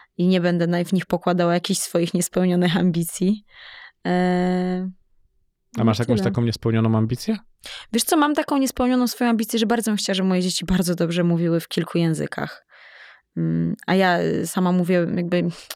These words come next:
Speaker 1: mówię dobrze po angielsku, ale nie mówię w żadnym innym języku, ale też ten angielski pewnie w jakiś sposób kaleczę i zawsze mi się wydaje, gdzieś jadę w świat, że, że to jest trochę za mało, żeby mówić po angielsku, nie?
Speaker 2: Mhm.
Speaker 1: Że trochę świat się już zmienia i, i tak bardzo mocno ich cisnę, wiesz,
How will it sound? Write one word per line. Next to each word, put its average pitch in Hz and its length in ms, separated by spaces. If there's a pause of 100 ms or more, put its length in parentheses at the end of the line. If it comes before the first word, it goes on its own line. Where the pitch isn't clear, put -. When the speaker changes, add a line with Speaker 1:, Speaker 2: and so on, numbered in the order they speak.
(680)
Speaker 1:
mówię 202 200
dobrze 190 260
po 196 100
angielsku, 185 460
ale 175 100
nie 175 80
mówię 175 200
w - 20
żadnym 170 280
innym 170 220
języku, 165 420
ale 160 140
też - 180
ten 170 160
angielski 165 400
pewnie 160 220
w 156 40
jakiś 165 200
sposób - 360
kaleczę 156 520
i 156 60
zawsze 165 320
mi 160 160
się - 120
wydaje, 156 360
gdzieś - 260
jadę 156 220
w - 40
świat, 160 300
że, 156 240 (520)
że 185 100
to - 100
jest 180 100
trochę 180 180
za 170 100
mało, 165 240
żeby 156 160
mówić 160 260
po - 120
angielsku, - 520
nie? 202 340 (180)
Speaker 2:
Mhm. 110 420 (220)
Speaker 1:
Że 170 140
trochę - 260
świat - 260
się - 120
już 170 80
zmienia 170 440 (520)
i, 170 500
i 175 60
tak 175 160
bardzo 185 260
mocno 180 280
ich 175 120
cisnę, 170 720
wiesz, 156 280